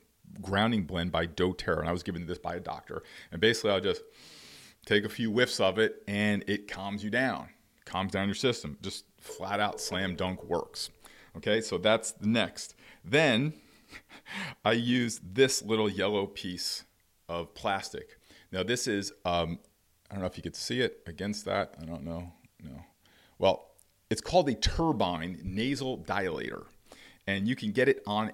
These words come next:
Amazon. And it's, like, twenty bucks, and you get three of them, and they last you, like, six months. And what you do <laughs> is you kinda pop it up in your nose, right?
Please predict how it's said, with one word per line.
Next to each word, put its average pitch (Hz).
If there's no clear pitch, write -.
Amazon. 98
And 98
it's, 98
like, 98
twenty 127
bucks, 113
and 107
you 101
get -
three 117
of 107
them, 107
and 98
they 95
last 101
you, 92
like, 90
six -
months. 73
And 98
what 104
you 104
do 139
<laughs> -
is -
you -
kinda 110
pop -
it 113
up 113
in 110
your 104
nose, 101
right? 104